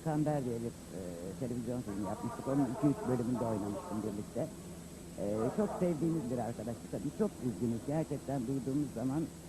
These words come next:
e, ben inanamadım, yanlış duyuyorum herhalde dedim. O sabah da gideceklerini biliyordum.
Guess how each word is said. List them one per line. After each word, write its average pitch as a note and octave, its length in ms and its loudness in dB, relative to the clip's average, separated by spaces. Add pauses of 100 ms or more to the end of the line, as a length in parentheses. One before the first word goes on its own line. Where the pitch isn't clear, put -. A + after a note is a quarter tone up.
(200)
e, B2+ 100 -2
ben D#3 120 2 (140)
inanamadım, D#3 560 4
yanlış B2+ 260 2 (120)
duyuyorum G2+ 280 0 (140)
herhalde G2 320 -2 (120)
dedim. C3+ 240 0 (200)
O D3 40 4
sabah C#3+ 340 2
da C3 40 4
gideceklerini B2+ 640 2
biliyordum. A#2+ 480 2